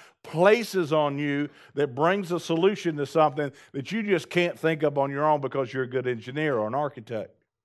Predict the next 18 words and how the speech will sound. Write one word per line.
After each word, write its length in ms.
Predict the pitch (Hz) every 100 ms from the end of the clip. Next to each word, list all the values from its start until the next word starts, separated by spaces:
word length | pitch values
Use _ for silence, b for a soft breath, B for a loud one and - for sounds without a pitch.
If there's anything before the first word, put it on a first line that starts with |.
| _ _ _ _ _ _ _ _ _ _ _ _
You 80 | 123
know, 120 | 147
it 140 | 175 180
is, 220 | 180 - B B
it 160 | 165
is 220 | 175 165 -
the 380 | 156 196 208
kingdom 760 | 165 - 269 294 302 285 269 214
solution 720 | - 214 220 233 - 170 147
that's 160 | 147 -
gonna 240 | 180 175
bring 360 | 160 165 170 165
about 360 | 156 156 151 B B -
kingdom 540 | - 220 202 175 160
fruit 440 | - 180 147 104 - _ _ _ _ -
to 120 | 139
a 60 |
situation. 720 | 127 143 - 139 135 123 -